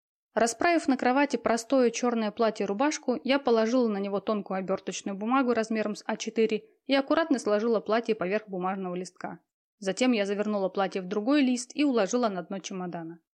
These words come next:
То же самое я проделала с чёрным кашемировым кардиганом. Натолкав обёрточной бумаги в носы чёрных лакированных лодочек, я положила каждую в отдельный мешочек и пристроила у разных стенок чемодана.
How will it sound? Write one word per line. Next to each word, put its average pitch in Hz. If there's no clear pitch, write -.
То 285
же 302
самое 302
я 233
проделала 208
с -
чёрным 214
кашемировым 190
кардиганом. 175
Натолкав 262
обёрточной 247
бумаги 220
в 190
носы 208
чёрных 208
лакированных 196
лодочек, 240
я 226
положила 240
каждую 226
в -
отдельный 196
мешочек 254
и 302
пристроила 233
у 180
разных 208
стенок 185
чемодана. 175